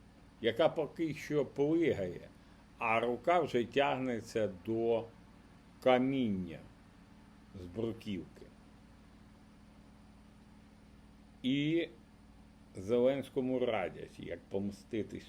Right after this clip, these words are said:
цьому поколінню, як його вихолостити. І він зараз над цим реально думає.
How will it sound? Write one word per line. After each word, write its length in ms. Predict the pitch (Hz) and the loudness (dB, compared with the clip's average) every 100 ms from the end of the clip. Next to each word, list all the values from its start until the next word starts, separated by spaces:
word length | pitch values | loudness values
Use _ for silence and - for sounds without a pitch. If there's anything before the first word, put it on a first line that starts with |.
| - | -10
цьому 340 | 90 90 87 - | -8 -6 -8 -10
поколінню, 500 | 87 - 90 80 76 - - - - - - - | -14 -10 -10 -10 -14 -18 -20 -20 -20 -20 -20 -8
як 240 | 95 95 | -6 0
його 140 | 113 110 | 2 2
вихолостити. 960 | 92 117 107 - 76 82 - - - - - - - - - - - - - - - - | 2 0 0 -2 -8 -8 -14 -16 -12 -12 -14 -20 -20 -20 -20 -20 -20 -20 -20 -20 -14 -6
І 80 | |
він 280 | 104 120 160 | -2 0 0
зараз 420 | 156 208 202 190 | 2 2 2 0
над 200 | 151 120 | -2 -4
цим 200 | - 131 | -2 0
реально 460 | 135 139 131 135 147 | 4 4 2 -2 -6
думає. 540 | 143 120 107 117 123 | -6 -4 -4 -6 -8